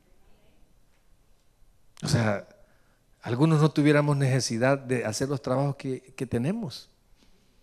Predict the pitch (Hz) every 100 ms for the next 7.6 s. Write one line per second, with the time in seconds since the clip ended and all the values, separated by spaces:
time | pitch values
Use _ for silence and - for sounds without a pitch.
0 | _ _ _ _ - 117 143 147 165 165
1 | 151 - 123 131 139 143 135 127 117 113
2 | 131 131 143 139 - - - - 113 -
3 | 101 104 - 123 123 123 113 120 113 104
4 | - 120 131 101 - - _ _ _ _
5 | - _ _ _ _ - 381 _ _ _
6 | _ _ _ _ _ 120 123 151 143 139
7 | 151 147 135 131 147